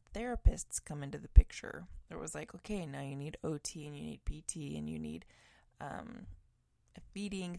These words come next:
therapy, and you're gonna need to get a G tube." And I was like, "Whoa, whoa, we need, we need a G tube? We need, you know, interventions here? Oh, an N G tube and then a G tube."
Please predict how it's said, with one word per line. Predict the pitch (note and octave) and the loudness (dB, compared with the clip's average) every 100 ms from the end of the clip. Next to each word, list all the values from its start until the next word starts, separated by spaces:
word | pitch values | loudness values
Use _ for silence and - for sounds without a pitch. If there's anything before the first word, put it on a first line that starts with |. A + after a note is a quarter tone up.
| - | -6
therapy, | E3+ E3+ E3+ E3 D#3+ D#3 D#3 | -6 -6 -6 -8 -8 -6 -6
and | D3 C3+ C#3 - - - - | -6 -6 -12 -16 -20 -20 -18
you're | C#3+ | -8
gonna | D#3+ D#3+ | -4 -4
need | D#3 D3+ | -4 -6
to | |
get | E3 C#3+ | -6 -6
a | |
G | C#3 F3 G3 | -6 -6 -4
tube." | G3+ - F3 D#3+ D3+ | -4 -4 -2 -2 -4
And | C#3+ | -6
I | |
was | - | -8
like, | - - | -12 -14
"Whoa, | - A3+ G#3+ G3 F3 D#3 | -8 -4 -2 -2 0 -2
whoa, | C#3+ D#3 E3 D#3 | -2 -4 -6 -6
we | C#3+ | -8
need, | D3 D#3+ - | -10 -12 -12
we | C#3+ | -14
need | D3 | -14
a | F3 | -16
G | G3 A3 | -16 -14
tube? | C4+ - F4 F#4 F4+ | -12 -10 -8 -10 -10
We | G3 | -10
need, | C#3 C3+ A#3 _ _ _ - _ - - | -8 -10 -12 _ _ _ -20 _ -18 -16
you | - D3 | -10 -8
know, | C#3+ | -8
interventions | - E3+ D#3 F#3 F3+ - C4 B3+ | -8 -10 -8 -6 -6 -6 -4 -4
here? | - B3+ B3+ C4 C4 | -2 -2 -2 -4 -4
Oh, | D#3+ C#3+ - | -6 -6 -10
an | D3 | -8
N | - E3+ | -4 -4
G | E3+ D#3 | -6 -10
tube | - D#3 D3+ | -8 -6 -6
and | D3 | -6
then | D3 | -6
a | D3+ | -6
G | D3 | -8
tube." | C#3+ - D3 | -8 -6 -6